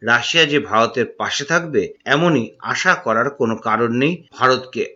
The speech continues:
এমনই বার্তা দিয়েছে আমেরিকা। বিদেশ সচিব হর্ষবর্ধন সিংলা এবং অন্যান্য প্রতিনিধিদের সঙ্গে বৈঠক করেছেন আমেরিকার ডেপুটি জাতীয় নিরাপত্তা উপদেষ্টা দলীপ সিং। সেখানে তিনি বলেছেন, কোনো দেশ যদি রাশিয়ার সেন্ট্রাল ব্যাংকের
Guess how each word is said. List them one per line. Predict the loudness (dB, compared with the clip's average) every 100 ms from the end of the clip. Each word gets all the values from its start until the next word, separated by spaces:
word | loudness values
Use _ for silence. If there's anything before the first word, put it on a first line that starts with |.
| -2
এমনই | 4 4 4
বার্তা | 0 -2 -6
দিয়েছে | -2 -2 0 -2 -2 -2
আমেরিকা। | -2 0 0 -4 -12 -14
বিদেশ | -2 0 2 2
সচিব | 0 -2 -6 -4
হর্ষবর্ধন | -2 0 2 4 4 0
সিংলা | -4 -2 -2 0 0 -2 -6
এবং | -6 -4
অন্যান্য | -2 2 4 4 2
প্রতিনিধিদের | -2 -4 -4 0 0 0
সঙ্গে | 0 0 0 -4
বৈঠক | 2 2 2 -2 -2
করেছেন | -2 0 0 2
আমেরিকার | 2 2 2 0 -2 -6
ডেপুটি | 0 0 2 2
জাতীয় | 2 2 0
নিরাপত্তা | 0 -2 -4 -6 -6
উপদেষ্টা | -6 -4 -4 -2 -2 -4 -2
দলীপ | 2 2 0
সিং। | -4 -8 -10 -16 -4
সেখানে | -2 2 4 2
তিনি | 2 -2
বলেছেন, | 2 2 0 0 -2 -2
কোনো | -2 -2
দেশ | 2 4 4 2
যদি | 0 0 -2 -2
রাশিয়ার | 0 0 2 0
সেন্ট্রাল | 0 2 2 4 0
ব্যাংকের | 2 0 -2